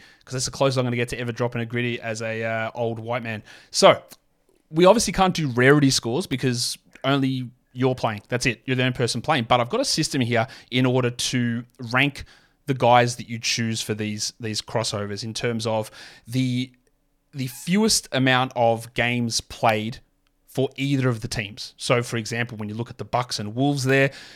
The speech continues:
if you get someone who played, like, only one game for either the Wolves or for the Bucks, that's the lowest score you can get.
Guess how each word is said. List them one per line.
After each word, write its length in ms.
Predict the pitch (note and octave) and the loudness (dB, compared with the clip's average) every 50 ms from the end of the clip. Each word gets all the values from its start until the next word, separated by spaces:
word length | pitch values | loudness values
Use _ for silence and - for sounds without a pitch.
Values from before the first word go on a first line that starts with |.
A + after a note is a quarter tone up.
| - - | -10 -8
if 160 | A#2+ A#2+ C3 | -8 -6 -4
you 100 | C#3 D#3 | -6 -6
get 240 | C#3+ - D3+ C#3 C3 | 0 2 2 2 2
someone 340 | - - C3 B2+ B2+ B2 A#2 | 2 0 0 2 0 0 -2
who 120 | B2 A#2+ | -4 -6
played, 460 | A#2+ - - A#2 A#2 A#2 A2+ A2 G#2+ | -8 -4 0 2 2 2 0 -2 -4
like, 200 | A2 A2+ A2 - - | -8 -8 -8 -6 -4
only 180 | D#3+ D3 B2+ B2 | -2 -2 -2 -2
one 360 | B2 A#2+ C3+ C#3+ D3 D3 C3+ | 0 2 2 2 2 2 0
game 260 | B2 B2+ C3 C3+ C3+ | 0 0 0 0 -2
for 100 | - - | -4 -6
either 180 | G#2+ A2+ A2+ A2 | -8 -8 -8 -10
the 100 | G#2+ G#2+ | -10 -8
Wolves 340 | A#2 C#3+ G3+ A#3 G#3+ F3+ | -6 -6 -6 -6 -6 -6
or 100 | C#3 A2+ | -6 -6
for 120 | - - A2 | -8 -8 -10
the 60 | A#2 | -8
Bucks, 520 | - - D3 A#3+ - - - - - - - _ _ _ _ _ _ | 0 2 2 2 2 -2 -4 -4 -4 -6 -10 _ _ _ _ _ _
that's 160 | - B2+ B2+ | -2 -2 0
the 80 | - C3 | -2 -2
lowest 300 | A#2+ A#2 A#2 A2+ A2 - | 0 0 0 0 -2 -4
score 200 | - - A2 A2 | -4 -2 -2 -2
you 140 | G#2 G#2+ A2 | -2 -4 -8
can 160 | - A2+ A2 | -8 -10 -8
get. 240 | G#2 A2 G2+ G2+ | -6 -8 -10 -10